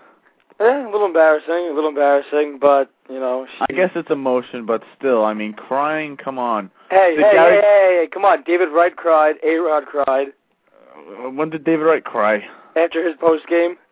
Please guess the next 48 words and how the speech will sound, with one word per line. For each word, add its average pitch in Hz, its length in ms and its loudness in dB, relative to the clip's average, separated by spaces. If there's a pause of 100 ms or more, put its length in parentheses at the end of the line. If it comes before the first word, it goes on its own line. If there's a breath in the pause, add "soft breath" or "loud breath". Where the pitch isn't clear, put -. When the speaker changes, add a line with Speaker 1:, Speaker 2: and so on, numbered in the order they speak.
(120)
Speaker 1:
'cause 160 180 -6
he 165 120 -8
s-, 156 140 -10
was 156 160 -6 (180)
complaining 160 480 -2
that 151 140 2
he 139 100 -10
knows 156 220 0
that 156 80 0
they're 151 140 0
better 151 300 2
than 143 120 -6
that, 139 320 2 (440 soft breath)
and 156 100 -4
A-Rod 165 280 4
was 156 160 -6
crying 156 420 0
because 139 560 -6 (120)
he 131 240 -14 (260)
has 127 140 -12
no 139 160 -4
idea 131 240 -4
what 131 100 -6
he's 131 80 -12
Speaker 2:
Well, 139 120 -6
Speaker 1:
doing 131 80 2
Speaker 2:
I - 20 2
Speaker 1:
with 135 100 -2
his - 60 -10
Speaker 2:
can't 165 160 -4
Speaker 1:
life. 143 200 -2
Speaker 2:
knock - 60 -18
you 147 80 -8
on 127 200 -6
that. 131 180 -2
I 120 240 2
didn't 135 360 -12
see 131 140 -8
David 113 300 -8
Wright 104 200 -6
crying. 113 360 -10
It 107 120 -12
may 127 200 -8
be 127 160 -12
true, 139 320 -10
but 113 160 -6
I'm 117 100 -6
not 110 140 -6